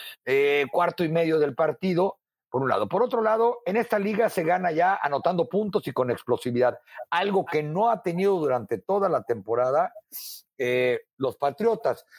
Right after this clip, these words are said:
¿Cómo han ganado? Con una muy buena ejecución de Mac Jones, con un gran plan de juego ofensivo en el que la gran mayoría de las ocasiones él no es el protagonista,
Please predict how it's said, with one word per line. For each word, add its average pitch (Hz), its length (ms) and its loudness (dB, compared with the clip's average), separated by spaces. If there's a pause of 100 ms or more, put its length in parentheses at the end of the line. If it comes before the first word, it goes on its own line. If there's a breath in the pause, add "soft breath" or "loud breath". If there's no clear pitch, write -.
(140 loud breath)
¿Cómo 254 280 0
han 226 80 0
ganado? 175 500 0 (480)
Con 170 160 0
una 220 160 2
muy 240 300 0
buena 214 300 2
ejecución 147 840 -2
de 117 280 4
Mac 101 380 -2
Jones, 127 440 -2
con 143 200 0
un 190 140 0
gran 196 360 0
plan 180 300 0
de 147 60 2
juego 127 480 0 (480 loud breath)
ofensivo 139 960 0
en 123 120 -4
el 123 160 -4
que 127 360 2
la 123 120 0
gran 147 180 0
mayoría 147 260 0
de 147 40 0
las 127 100 0
ocasiones 139 440 -2
él 135 160 0
no 131 120 -2
es 127 120 -4
el 113 100 -2
protagonista, 104 920 0